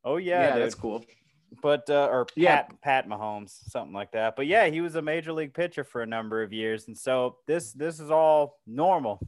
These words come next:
Speaker 1: And I've kind of
Speaker 2: Yeah.
Speaker 1: picked that up too. I love quarterbacks that also played baseball because they do come with a different kind of skill set that,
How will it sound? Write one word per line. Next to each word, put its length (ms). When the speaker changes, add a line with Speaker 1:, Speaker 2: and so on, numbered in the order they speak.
Speaker 1:
And 320
I've 240
kind 220
of 60
Speaker 2:
Yeah. 140
Speaker 1:
picked 220
that 200
up 220
too. 220
I 180
love 560
quarterbacks 560
that 100
also 300
played 420
baseball 720
because 340
they 360
do 460
come 240
with 160
a 60
different 360
kind 180
of 60
skill 280
set 320
that, 240